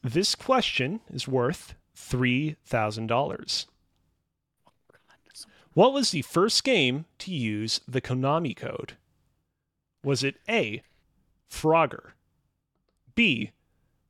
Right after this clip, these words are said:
Speaker 1: Gradius, C, Contra, or D, Metal Gear?
Speaker 2: I'm, like, forty percent sure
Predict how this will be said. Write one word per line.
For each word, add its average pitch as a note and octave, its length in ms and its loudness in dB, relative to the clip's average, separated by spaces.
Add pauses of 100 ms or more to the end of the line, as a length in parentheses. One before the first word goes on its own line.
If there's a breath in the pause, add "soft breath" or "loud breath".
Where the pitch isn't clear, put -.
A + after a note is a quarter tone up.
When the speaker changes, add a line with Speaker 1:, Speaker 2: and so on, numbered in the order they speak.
(440)
Speaker 1:
Gradius, - 640 2 (1080)
C, B2 500 0 (760)
Contra, D#3+ 600 0 (760)
or C3 140 2
D, C3 520 0 (440)
Metal C3 440 2
Gear? - 320 -12 (4000)
Speaker 2:
I'm, F3+ 320 -4
like, A#2 460 -10 (920)
forty D3 380 -2
percent B2+ 460 -8
sure F#2+ 520 -10